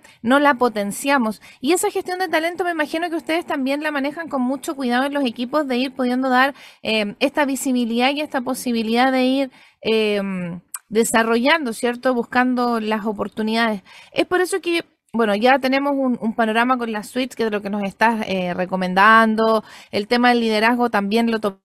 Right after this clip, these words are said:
tomamos y lo vamos a dejar ahí en el tintero porque realmente es, eh, importante lo que estás diciendo, que para este tipo de equipos necesitamos profesionales que sean capaces de impulsar una idea, decirlas de manera simple,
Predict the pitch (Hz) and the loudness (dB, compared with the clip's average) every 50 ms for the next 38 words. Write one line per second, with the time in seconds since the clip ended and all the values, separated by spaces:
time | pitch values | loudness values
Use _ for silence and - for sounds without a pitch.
0 | _ _ - 202 208 208 220 226 226 220 202 196 196 196 196 202 208 214 202 190 | _ _ -6 -2 0 0 2 2 0 -2 -2 -2 0 0 0 0 -2 -2 -2 -2
1 | 185 185 - 214 208 208 208 202 208 214 208 - 202 190 185 - 220 226 220 214 | -2 -2 -2 -2 0 0 0 -2 -4 -6 -6 -6 -8 -6 -4 -2 -2 -2 -2 -2
2 | 208 190 - 196 190 196 196 202 208 220 226 - 247 247 254 - _ _ - - | -4 -4 -2 -2 0 0 0 0 -2 -2 -2 -2 -2 -2 -2 -4 _ _ -4 -2
3 | 220 233 220 - - - 196 202 202 190 185 185 - - 202 202 - 214 202 202 | 0 0 -2 -4 -6 -2 -2 0 0 0 0 -2 -4 -4 -6 -4 0 0 -2 0
4 | - 262 277 311 294 311 277 262 262 - - 254 247 262 240 - 302 294 294 262 | 2 2 2 2 2 -2 -2 -2 -2 -2 -2 -2 -2 -2 -4 -2 -2 -2 0 -2
5 | 220 208 - 208 190 - - - - - _ _ - 208 208 202 202 214 226 - | -2 -2 -2 -4 -4 -6 -10 -20 -20 -20 _ _ 2 2 4 4 2 2 0 0
6 | 240 220 240 226 220 240 233 220 220 208 220 226 220 247 254 240 240 226 208 220 | -2 -2 -2 -2 0 0 0 0 0 -2 -4 -4 0 0 2 2 2 0 -2 -4
7 | 208 226 208 220 226 233 233 240 240 - - - - - _ - 214 208 226 - | -6 -4 0 2 2 4 4 2 0 0 -4 -16 -20 -6 _ 0 2 2 2 4
8 | 240 226 233 254 240 240 226 - 226 226 226 226 226 233 240 - 247 247 220 190 | 4 4 4 4 2 0 0 -2 -2 0 -2 -2 -2 -2 -2 0 0 -2 -2 0
9 | 196 196 190 - - 277 277 302 285 294 294 294 285 277 269 269 269 262 - - | -2 -2 -2 2 2 2 2 2 2 0 0 2 2 2 2 2 0 -2 -2 -4
10 | 214 220 - - 240 233 226 214 202 208 196 190 185 226 277 285 285 269 - - | -6 -4 -2 -2 -2 0 0 0 0 0 -2 0 2 4 4 4 4 4 2 0
11 | 277 269 269 247 - - 247 247 | 0 0 -2 -2 -2 0 0 0